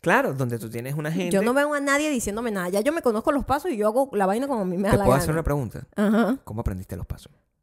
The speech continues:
Speaker 2: Viendo las descripciones.
Speaker 1: ¿En dónde?
Speaker 2: Google.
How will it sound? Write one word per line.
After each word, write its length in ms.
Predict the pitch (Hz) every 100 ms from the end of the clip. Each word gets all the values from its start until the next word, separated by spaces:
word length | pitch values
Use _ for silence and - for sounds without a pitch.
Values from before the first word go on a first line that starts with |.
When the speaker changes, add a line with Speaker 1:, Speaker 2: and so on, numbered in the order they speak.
| _
Speaker 2:
Viendo 360 | 190 220 185 196
las 160 | 233 262 247 226
descripciones. 760 | 208 - 190 - 196 185 247 -
Speaker 1:
¿En 160 | 131
dónde? 380 | 123 113 101 - _ _ -
Speaker 2:
Google. 600 | 190 240 202 208 240